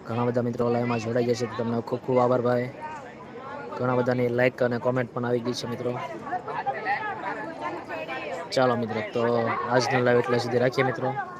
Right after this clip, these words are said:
ફરી પાછા આપણે સવારે આઠ વાગે લાઈવમાં મળીશું મિત્રો. કદાચ કાલે રવિવાર હોવાથી પાંચ દસ મિનિટ વહેલા મોડું થઈ શકશે. તો લાઈવ સવારમાં ફરી મળીએ મિત્રો.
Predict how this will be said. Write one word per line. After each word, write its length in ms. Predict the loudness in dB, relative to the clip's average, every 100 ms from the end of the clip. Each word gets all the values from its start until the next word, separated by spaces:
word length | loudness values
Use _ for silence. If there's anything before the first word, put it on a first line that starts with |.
| -12 -10 -8 -8 -8
ફરી 220 | 0 0
પાછા 440 | 2 -2 -2 -4 -4 -6 -8 -10 -12 -14 -14 -8 -8 -4 -6 0
આપણે 320 | 2 4 6 4 4
સવારે 360 | 0 0 2 2
આઠ 220 | 2 0
વાગે 160 | 0 0
લાઈવમાં 340 | 2 2 2
મળીશું 300 | 2 2 0
મિત્રો. 200 | -2 -4 -6 -10 -8
કદાચ 300 | 0 2 2 -4 -4
કાલે 340 | 2 4 4 4 2 -2 -12 -12
રવિવાર 340 | -2 2 4
હોવાથી 360 | 6 4 4 -2 -4 -2
પાંચ 240 | 0 0 2
દસ 220 | 0 0
મિનિટ 200 | -2 0
વહેલા 180 | 2 2
મોડું 220 | 0 -2
થઈ 160 | -2
શકશે. 320 | -2 -4 -4 -6 -8 -14 -14 -12 -10 -10 -10 -2
તો 140 | 2 4 6 2 0 -2
લાઈવ 220 | 4 4
સવારમાં 460 | 4 2 2 2 0
ફરી 160 | 0 2
મળીએ 220 | 4 4
મિત્રો. 260 | 2 2